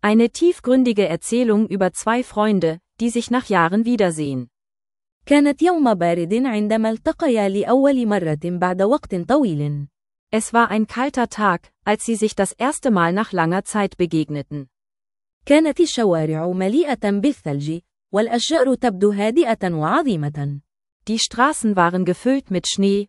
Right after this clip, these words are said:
Speaker 1: und die Bäume sahen still und majestätisch aus.
Speaker 2: عندما رأوا بعضهم أخيرًا، بدا وكأن الوقت قد توقف.
Speaker 1: Als sie sich endlich sahen, schien es, als wäre die Zeit stehen geblieben.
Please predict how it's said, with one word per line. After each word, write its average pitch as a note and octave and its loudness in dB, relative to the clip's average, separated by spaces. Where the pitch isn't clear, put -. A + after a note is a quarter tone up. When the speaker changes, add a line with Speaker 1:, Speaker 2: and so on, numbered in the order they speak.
Speaker 1:
und A3+ 0
die A3+ 0
Bäume A#3+ 2
sahen E3 0
still A#3+ 0
und D4 -4
majestätisch F#3+ -2
aus. D3 -4
Speaker 2:
عندما B3+ 2
رأوا D4+ 2
بعضهم F#3+ 0
أخيرًا، F3+ -4
بدا A#3+ 4
وكأن B3+ 0
الوقت G#3+ 0
قد E3 -4
توقف. F#3+ 0
Speaker 1:
Als G#3+ -2
sie B3 -2
sich - -2
endlich A#3+ 0
sahen, F3 0
schien B3+ 0
es, A#3 -4
als B3 -2
wäre A3 2
die B3 -2
Zeit G#3+ -2
stehen F3 0
geblieben. D3 -4